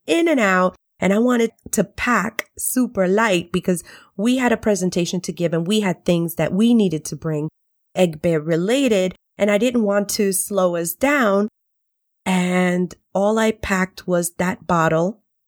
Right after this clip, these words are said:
and a cloth 'cause I said, "That's it. He's done." I changed him right before we got here in the car. We're not gonna need anything.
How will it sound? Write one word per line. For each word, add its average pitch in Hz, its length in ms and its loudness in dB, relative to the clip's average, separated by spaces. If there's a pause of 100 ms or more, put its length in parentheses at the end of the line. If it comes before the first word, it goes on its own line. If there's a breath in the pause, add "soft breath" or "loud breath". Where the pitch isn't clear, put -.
(180)
and 190 120 2
a 196 60 0
cloth 156 580 -6
'cause - 200 -10
I 180 80 -2
said, 175 400 2
"That's 185 240 0
it. 294 160 -2
He's 170 240 -4
done." 170 200 4
I 165 60 2
changed 160 460 -4
him 156 140 -4
right 147 160 -2
before 175 300 -4
we 175 120 -6
got 156 260 -2
here 147 320 -2 (460)
in 160 120 0
the 151 80 2
car. 185 640 -2 (520 soft breath)
We're 226 140 -2
not 330 140 0
gonna 269 180 0
need 185 220 0
anything. 143 520 -6